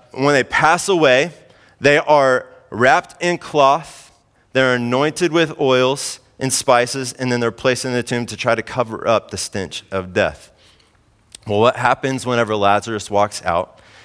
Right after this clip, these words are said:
is our condition. Lazarus is fully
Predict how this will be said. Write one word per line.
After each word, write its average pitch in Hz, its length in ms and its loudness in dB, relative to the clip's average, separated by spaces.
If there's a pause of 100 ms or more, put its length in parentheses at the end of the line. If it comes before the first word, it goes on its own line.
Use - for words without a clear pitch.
(200)
is 117 240 -4
our 110 200 2
condition. 95 600 -8 (1900)
Lazarus 139 580 2
is - 240 -6
fully 147 600 0